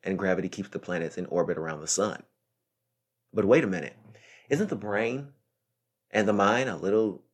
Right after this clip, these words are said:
bit different? Because the brain is the organ, then the mind must be the way in which the brain functions, which allows man to make sense of the world in which we live.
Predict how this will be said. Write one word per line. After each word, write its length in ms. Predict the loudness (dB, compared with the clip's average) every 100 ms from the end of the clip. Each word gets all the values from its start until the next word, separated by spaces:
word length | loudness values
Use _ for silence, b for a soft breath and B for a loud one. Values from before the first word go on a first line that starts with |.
| _ -4
bit 160 | 0
different? 420 | 2 0 -2 -10 -14 _ _ _ _ _ _ _ -6
Because 240 | -4 -2
the 100 | -4
brain 460 | -2 0 0 0 -4 -10
is 100 | -4
the 100 | 2
organ, 340 | 4 4 -4 -16 _ _ _ _ _ _ _ _ -2
then 100 | 0
the 80 | 2
mind 380 | 4 2 0
must 180 | -4 -6
be 80 | -4
the 140 | -2
way 180 | 0 0
in 140 | -2 -4
which 180 | -6
the 100 | -6
brain 280 | -8 -8 -10 -8
functions, 580 | -8 -8 -12 -16 -20 -20 _ _ -4
which 140 | 0
allows 380 | 2 2 0 -2
man 460 | -4 -4 -4 -6 -12 b b b
to 60 | -4
make 200 | -2 -2
sense 460 | -2 -4 -6 -14 _ -6
of 120 | -2
the 80 | 0
world 320 | 0 0 0
in 100 | -2
which 180 | -8 -8
we 80 | -6
live. 480 | -4 -4 -6 _